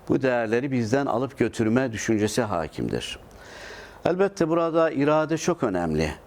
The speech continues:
Kişi kendi iradesini olumlu yönde tecelli ederse Allahü Teala o kimseye hidayetini nasip eder, lütfeder. "Men ihteda fe innema yehtedi li nefsi."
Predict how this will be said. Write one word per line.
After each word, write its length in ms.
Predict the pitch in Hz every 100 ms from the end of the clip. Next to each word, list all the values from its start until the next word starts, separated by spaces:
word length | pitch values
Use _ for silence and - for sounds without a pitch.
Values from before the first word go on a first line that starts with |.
| - - - -
Kişi 400 | 147 - 147 131
kendi 280 | 139 139
iradesini 720 | 143 131 131 127 127 - 127 123
olumlu 360 | 123 135 147
yönde 360 | 139 123 107 107
tecelli 500 | - 113 139 143 143
ederse 580 | 107 95 87 - 160 175 - - - -
Allahü 320 | 127 127 123
Teala 260 | - 113 110
o 100 | 147
kimseye 500 | - 113 101 117 123
hidayetini 800 | 127 120 113 101 101 127 156 160 - - -
nasip 400 | 107 - 131 113
eder, 320 | 101 123 123
lütfeder. 640 | 117 117 98 82 80 73 - - - - -
"Men 180 | - 185
ihteda 500 | 190 151 135 123 120
fe 180 | 131 127
innema 400 | 151 135 120 117
yehtedi 600 | 123 117 123 120 135 120
li 100 | 120
nefsi." 440 | 120 113 - 73